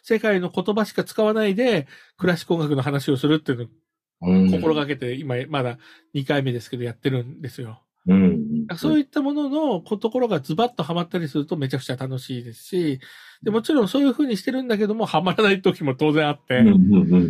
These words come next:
Speaker 2: ん。
Speaker 1: やっぱりそういうところっていうのは、やっぱり継続的にお仕事するのはやっぱ難しいなと思いますよね。
Speaker 2: うん。
Speaker 1: だからやっぱり自分のこう考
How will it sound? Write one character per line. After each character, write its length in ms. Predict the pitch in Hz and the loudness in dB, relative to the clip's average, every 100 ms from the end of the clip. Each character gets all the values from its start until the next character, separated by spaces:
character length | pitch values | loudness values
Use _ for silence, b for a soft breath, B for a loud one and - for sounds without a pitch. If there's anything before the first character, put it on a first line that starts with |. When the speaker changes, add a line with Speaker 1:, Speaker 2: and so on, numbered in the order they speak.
| 82 | 2
Speaker 2:
ん。 20 | |
Speaker 1:
や 80 | 185 | 2
っ 20 | |
ぱ 60 | 202 | 2
り 60 | |
そ 200 | 330 370 | 0 0
う 20 | |
い 40 | 349 | 0
う 40 | |
と 120 | 359 | -2
こ 100 | 370 | -2
ろ 220 | 370 370 320 | 0 0 -4
っ 40 | |
て 160 | - 240 | -4 -2
い 60 | |
う 60 | 202 | 0
の 100 | 160 | 0
は、 340 | 190 202 147 | 2 2 2
や 80 | 156 | 0
っ 20 | |
ぱ 100 | 180 | 0
り 40 | 139 | 0
継 180 | 190 | 2
続 200 | 208 202 | 2 -2
的 220 | 226 202 202 | -4 -2 -2
に 60 | |
お 100 | 196 | -2
仕 100 | 190 | -2
事 160 | 196 143 | -4 -4
す 120 | 143 | -8
る 40 | |
の 40 | 139 | -8
は 40 | |
や 60 | 127 | -8
っ 20 | |
ぱ 80 | 143 | -8
難 300 | 135 143 143 | -8 -6 -6
し 120 | 160 | -6
い 40 | |
な 120 | 131 117 | -8 -10
と 100 | 127 | -12
思 100 | 135 | -12
い 40 | |
ま 100 | 131 | -12
す 120 | 131 | -14
よ 120 | 127 | -16
ね。 240 | 147 180 190 _ b b 170 | -14 -14 -16 _ b b -12
Speaker 2:
う 40 | |
ん。 180 | 170 - | -6 -4
Speaker 1:
だ 60 | 165 | -2
か 20 | |
ら 60 | 156 | -2
や 60 | |
っ 40 | 165 | 0
ぱ 120 | 247 | -2
り 60 | |
自 160 | 156 180 | -2 -2
分 280 | 214 226 262 | -2 -4 -4
の 360 | 302 208 143 - | -2 -2 -4 -4
こ 160 | 160 151 | -4 -2
う 20 | |
考 140 | 170 | -6